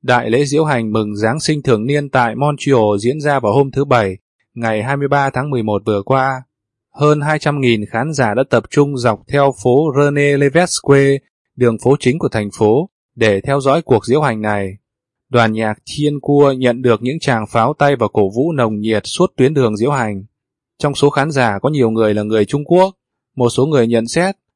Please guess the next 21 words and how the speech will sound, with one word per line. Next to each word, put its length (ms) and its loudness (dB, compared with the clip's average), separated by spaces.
đoàn 280 0
nhạc 340 0
rất 240 -2
khí 220 -4
thế, 320 0
hùng 280 0
tráng 340 -2
và 100 0
mang 180 -2
lại 280 0
năng 200 -4
lượng 300 2
tích 140 -4
cực. 220 -2
Ba 200 2
sinh 200 -6
viên 220 2
đến 160 0
từ 160 -2
Trung 220 -2
Quốc 260 2